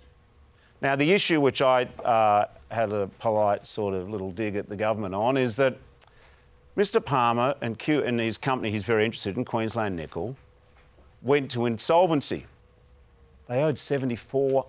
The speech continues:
million dollars to the workforce. That is a lot. Now, what happened is that the taxpayer under the law stepped into the shoes of the workers, gave them seventy million dollars, and then Mister Palmer owes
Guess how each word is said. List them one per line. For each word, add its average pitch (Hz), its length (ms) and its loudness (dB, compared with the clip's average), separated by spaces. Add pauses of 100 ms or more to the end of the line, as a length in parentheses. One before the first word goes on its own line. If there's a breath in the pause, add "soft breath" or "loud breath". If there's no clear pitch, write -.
(160)
million 117 640 -4 (260)
dollars 151 460 0
to 117 160 -4
the 135 100 -2
workforce. 170 800 -2
That 202 160 -2
is 156 160 2
a 101 60 0
lot. 107 320 0 (1300)
Now, 139 160 0
what 185 160 6
happened 156 340 0
is 107 220 -2
that 113 180 2
the 110 80 -4
taxpayer 107 720 0
under 107 220 -2
the 92 120 -4
law 107 420 -2 (100)
stepped - 480 -2
into 139 220 -2
the 110 120 -2
shoes 139 760 0 (500)
of 113 180 2
the 110 80 0
workers, 120 540 0
gave 131 340 2
them 123 260 2
seventy 135 580 0
million 101 300 -2
dollars, 123 320 0
and 143 120 0
then 135 120 2
Mister 143 220 -2
Palmer 151 540 2 (400 soft breath)
owes 139 420 4